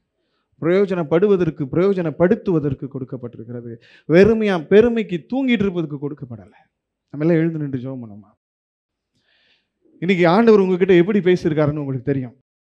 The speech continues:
உங்களிடத்தில் கர்த்தர் உணர்த்தின காரியங்கள் உங்களுக்கு தெரியும். இன்னைக்கு ஆண்டவர்கிட்ட எல்லாவற்றையும் மறந்து, ஏன்னா எந்த சூழ்நிலையும் குறித்து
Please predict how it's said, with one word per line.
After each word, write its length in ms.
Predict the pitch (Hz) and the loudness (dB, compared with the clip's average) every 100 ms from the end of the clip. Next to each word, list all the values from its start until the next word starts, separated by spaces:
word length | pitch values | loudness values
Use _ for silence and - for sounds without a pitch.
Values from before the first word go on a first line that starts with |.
| _ - | _ -8
உங்களிடத்தில் 580 | 196 247 254 240 240 226 202 | -4 4 6 6 4 2 2
கர்த்தர் 260 | 190 185 190 | 2 0 2
உணர்த்தின 340 | 214 208 214 180 | 0 0 -2 0
காரியங்கள் 360 | 175 175 160 147 | 0 0 -2 -4
உங்களுக்கு 240 | 135 131 131 | -4 -8 -4
தெரியும். 260 | 143 131 101 _ _ _ _ - | -4 -4 -8 _ _ _ _ -10
இன்னைக்கு 180 | 147 147 | -2 -2
ஆண்டவர்கிட்ட 340 | 185 180 156 135 135 - 139 | 0 0 0 -4 -4 -10 0
எல்லாவற்றையும் 600 | 156 208 214 208 208 170 | 2 4 2 2 -2 -2
மறந்து, 300 | 156 180 156 120 - _ _ _ _ _ _ _ _ | 0 -2 -2 -6 -10 _ _ _ _ _ _ _ _
ஏன்னா 160 | - 143 120 139 | -6 -6 -6 -2
எந்த 240 | 196 240 233 | -2 4 2
சூழ்நிலையும் 420 | 233 226 220 214 185 | 2 -4 -2 0 -2
குறித்து 200 | 180 | -4